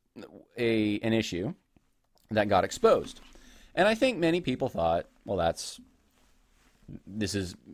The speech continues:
you know, a, a problem, but maybe it's a fluke." Th-, this can't be pervasive, right? I know I was thinking, like, "This, please, please." I don't wanna <laughs> think about the possibility that this is happening all over the place. But we were all open to that,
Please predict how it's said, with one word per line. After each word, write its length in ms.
you 120
know, 160
a, 220
a 60
problem, 760
but 380
maybe 280
it's 100
a 60
fluke." 480
Th-, 160
this 160
can't 360
be 120
pervasive, 640
right? 180
I 40
know 120
I 140
was 180
thinking, 280
like, 160
"This, 140
please, 420
please." 600
I 100
don't 220
wanna 300
<laughs> 60
think 300
about 420
the 80
possibility 640
that 160
this 100
is 120
happening 360
all 140
over 160
the 80
place. 280
But 160
we 100
were 120
all 160
open 260
to 60
that, 260